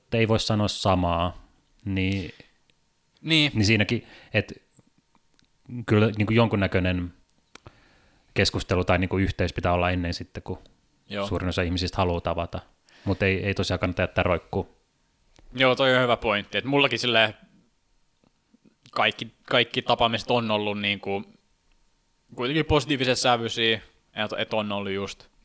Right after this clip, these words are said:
Speaker 2: jollain tapaa kunnollisia ihmisiä tai m-, miten nyt haluu-, haluu mieltääkään, mut, mut on just kuullut samaa, että na-, naisille ei, naiset ei voi sanoa samaa, ja varmaan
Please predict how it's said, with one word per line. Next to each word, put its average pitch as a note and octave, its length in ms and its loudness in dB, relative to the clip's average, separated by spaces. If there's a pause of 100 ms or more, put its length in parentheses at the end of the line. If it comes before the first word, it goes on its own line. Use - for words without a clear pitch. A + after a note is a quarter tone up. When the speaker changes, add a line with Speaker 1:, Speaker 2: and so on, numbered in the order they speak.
(300)
Speaker 2:
jollain G#2 180 -6
tapaa G2+ 180 -6
kunnollisia A2+ 840 -4
ihmisiä G2 580 -8
tai F#2 300 -8 (500)
m-, - 240 -20 (200)
miten E2 240 -16
nyt G#2 100 -10
haluu-, G#2 260 -2
haluu G#2 260 -6
mieltääkään, G2 840 -8
mut, G2 260 -14 (440)
mut C#3+ 160 2
on B2+ 140 6
just B2 160 0
kuullut A2 220 -4
samaa, F2+ 380 -4
että F2 180 -8
na-, G#2 120 0
naisille G#2 420 -2
ei, F#2+ 120 -8
naiset G#2+ 280 -4
ei F#2+ 80 -8
voi F#2+ 100 -10
sanoa G2+ 240 -14
samaa, F#2 320 -8
ja F#2 100 -6
varmaan G2+ 280 -8